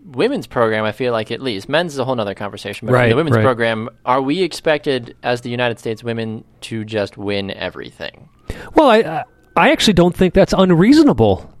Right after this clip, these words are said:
Speaker 1: Yeah, I would
Speaker 2: The
Speaker 1: agree with
Speaker 2: U S
Speaker 1: that.
Speaker 2: should be winning everything. I mean, having a few blips here or there is
Speaker 1: Sure.
Speaker 2: fine. I get that.
Speaker 1: Yeah.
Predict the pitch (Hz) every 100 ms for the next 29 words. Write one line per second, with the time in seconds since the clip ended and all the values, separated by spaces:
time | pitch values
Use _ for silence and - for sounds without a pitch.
0 | _ 226 381 - 156 233 170 214 226 117
1 | 202 302 302 165 139 120 110 104 104 98
2 | 117 101 92 - 196 208 233 247 185 -
3 | 208 156 202 - - 180 147 180 214 -
4 | 226 226 240 107 123 143 240 185 233 202
5 | 135 -